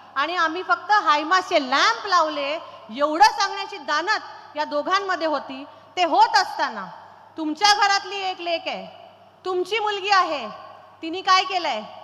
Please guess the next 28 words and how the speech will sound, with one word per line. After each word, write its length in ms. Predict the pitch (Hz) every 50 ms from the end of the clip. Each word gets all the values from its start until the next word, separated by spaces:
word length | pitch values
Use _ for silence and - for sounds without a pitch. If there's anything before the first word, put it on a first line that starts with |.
| - - - - - -
सर्वात 320 | - 320 320 339 370 381 370
आधी 420 | 320 302 285 294 269 359 415 440
जाहीरनामा 680 | 320 226 269 285 277 294 330 370 349 339 349 339 349 359
तुमच्यासमोर 640 | 349 349 320 302 302 330 320 320 320 302 302 302 277
आणलेला 400 | 254 240 247 240 247 240 226 214
आहे. 200 | 196 190 190 180 170 - - - - - - - - _ _ _ _ _ -
हे 120 | - 392 427
उत्कर्ष 500 | 415 427 427 - - 440 415 415 - 427
पत्र, 460 | 392 392 359 - - 285 240 220 196 185 - - - - - - - - - - 202
ज्याच्यामध्ये 500 | 302 320 311 415 403 403 392 392 427 403
मी 160 | 359 339 370
ही 260 | 427 466 440 440 440
भूमिका 400 | 359 370 381 370 392 392 403 403
मांडलेली 400 | 392 381 359 359 359 381 381 381
आहे 80 | 381 381
की 140 | 381 392 392
माझ्या 360 | 349 320 294 285 349 427 453
मतदारसंघासाठी 1040 | 440 392 311 285 339 339 339 339 339 302 294 294 294 294 320 277 269 - 285 294 311 - - - - - - - - - -
एक 240 | 339 359 - -
खासदार 420 | - 208 220 320 302 427 453 480 453
म्हणून, 260 | 403 349 339 330 330
एक 100 | 339 -
कार्यकर्ती 640 | - 339 302 311 349 415 440 427 415 403 415 392 359
म्हणून 300 | 330 330 277 254 233 214 - - - - -
मी 80 | 370 392
काय 300 | - - 381 381 453 453 415
करू 200 | 392 370 370 359
शकते, 440 | - 349 277 - - - 247 214